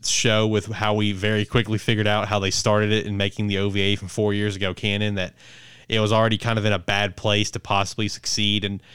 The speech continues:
I don't know, at five episodes in, like we've talked about, I just, I still don't think it's enough for, like, an outsider to come in and really enjoy this series.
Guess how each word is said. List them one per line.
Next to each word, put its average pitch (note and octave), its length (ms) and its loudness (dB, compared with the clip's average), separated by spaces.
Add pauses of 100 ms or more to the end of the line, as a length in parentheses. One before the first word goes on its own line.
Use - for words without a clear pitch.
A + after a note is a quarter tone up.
(440)
I C#3+ 120 4
don't D3+ 80 4
know, C#3+ 220 4
at C3+ 100 -2
five D#3 200 2
episodes C#3 440 2
in, B2+ 340 4 (180)
like A2+ 160 0
we've A2+ 200 0
talked A2 260 0
about, G2+ 260 -2
I A2 120 -2
just, A2 120 -6
I G#2 120 -4
still A#2+ 380 2
don't A#2+ 200 0
think A#2 220 0
it's A2+ 120 -2
enough G2+ 340 0
for, G#2 180 -4
like, G2 180 -2
an G2 80 -8
outsider F#2 680 -4
to - 160 -10
come G2 260 -4
in F#2+ 160 -2
and F2+ 140 -6
really F#2+ 260 -4
enjoy F2+ 260 -6
this E2 140 -8
series. - 460 -10